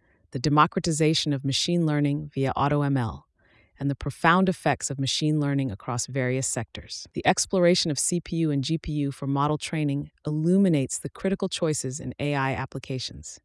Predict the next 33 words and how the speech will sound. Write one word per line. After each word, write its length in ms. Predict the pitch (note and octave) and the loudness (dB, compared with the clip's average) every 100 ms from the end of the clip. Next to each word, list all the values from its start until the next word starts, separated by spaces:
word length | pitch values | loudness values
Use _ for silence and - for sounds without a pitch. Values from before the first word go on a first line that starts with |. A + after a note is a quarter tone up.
| _ _ _ _ _ _ _ _ _ _ _ _ _ | _ _ _ _ _ _ _ _ _ _ _ _ _
Our 120 | D3+ | 0
discussion 600 | D3 D3 - F#3 - C#3+ | 2 0 4 4 4 0
broadens 440 | C3 C#3 C#3+ C#3+ - | 0 2 2 2 -2
to 100 | C#3 | -4
Gen 260 | B2+ D3+ D3 | 0 2 2
A 100 | C3 | 2
I, 280 | B2+ F3 - _ _ | -2 -6 -12 _ _
machine 400 | C#3+ - F3+ F3 | -2 2 2 2
learning 280 | E3 D#3+ D3+ | 4 2 0
strategies, 760 | - D#3 D3+ D3 C#3+ C#3+ - - _ _ | 0 0 0 -2 -6 -6 -10 -14 _ _
A 120 | D#3+ E3+ | 4 6
I 200 | E3 D3+ | 6 4
integration 560 | D3+ - D3+ D3+ D3 | 0 0 0 2 0
in 120 | C3+ | 0
mobile 260 | C#3 C#3 C3+ | 0 0 0
apps, 460 | C3 D3 - - - _ | 0 -2 -4 -10 -12 _
and 140 | C#3 | -6
the 40 | C3+ | -4
pivotal 400 | - G3 G3 F#3 | 0 0 2 0
role 300 | D#3 D#3 D3+ | 2 2 2
of 120 | C3 C3 | 0 0
data 360 | D#3 D#3 C3 | 2 2 0
in 140 | C#3 C3+ | -4 -4
identifying 580 | C#3 D3+ D#3 D3 C#3+ A#2+ | 0 0 0 -2 -4 -4
academic 480 | A#2 C3 C#3 C3+ | -6 -4 -2 -4
dishonesty. 720 | - C3+ C3 B2+ B2 - - _ _ - | -4 -6 -4 -4 -6 -10 -16 _ _ -2
Moreover, 560 | E3 E3 F#3+ D3+ D3 D3+ | 2 6 6 4 -2 -4
we 80 | D3+ | -8
contemplate 580 | - G3+ G#3+ F#3+ F3 - | -2 0 0 2 0 4
A 140 | E3 | 4
I's 180 | E3 D#3+ | 4 2
societal 460 | - - D#3+ D#3 C#3 | 0 0 2 2 2
impacts, 600 | F3 G#3 G#3+ - - | 0 0 -2 -6 -10